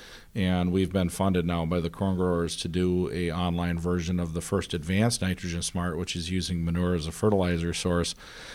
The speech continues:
Um, that's probably the, the, the highest level then of where we're gonna be at, where we're a-, actually offering full-blown courses and trainings online, uh, maybe a little, little beyond the scope of what you do,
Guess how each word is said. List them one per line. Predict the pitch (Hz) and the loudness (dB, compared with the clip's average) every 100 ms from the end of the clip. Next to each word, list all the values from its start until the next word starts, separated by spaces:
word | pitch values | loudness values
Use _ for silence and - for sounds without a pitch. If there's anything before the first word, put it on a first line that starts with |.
| - - - | -16 -16 -4
Um, | 98 90 90 87 85 | 0 2 4 2 2
that's | 85 117 - | 6 6 8
probably | 143 113 104 101 | 8 10 8 6
the, | 90 95 90 - | 6 4 2 -2
the, | 60 85 92 | -6 -2 0
the | 62 87 | 0 2
highest | 117 117 104 - | 8 8 8 6
level | 107 110 110 104 | 8 8 8 6
then | 95 95 95 | 4 4 4
of | 92 90 82 | 2 0 0
where | 95 92 | 2 4
we're | 95 | 4
gonna | 95 90 | 2 2
be | 95 | 2
at, | 95 92 | 2 2
where | 92 | 2
we're | 92 92 92 98 - | 2 2 0 -2 -4
a-, | 92 - | -4 0
actually | 107 95 104 | 0 2 2
offering | 87 95 95 90 | 2 2 0 -2
full-blown | - - 107 101 90 98 101 98 92 90 | 0 6 8 8 6 8 8 8 6 2
courses | 87 - 104 95 95 85 | 2 6 6 6 2 0
and | 90 | 0
trainings | - 101 101 98 90 | 2 2 4 4 2
online, | 92 92 90 95 95 95 90 - - - - | 0 0 2 2 4 2 0 -8 -16 -18 -12
uh, | - - | -8 0
maybe | 101 101 90 | 4 4 4
a | 95 | 4
little, | 92 113 110 101 92 - - - - | 6 8 8 8 6 0 -16 -14 4
little | 120 110 | 6 8
beyond | 110 104 101 101 | 8 6 6 6
the | 92 | 4
scope | - 107 104 101 | 6 6 6 4
of | 85 | 2
what | 95 76 | 2 2
you | 95 120 120 | 4 6 6
do, | 98 95 92 | 6 6 6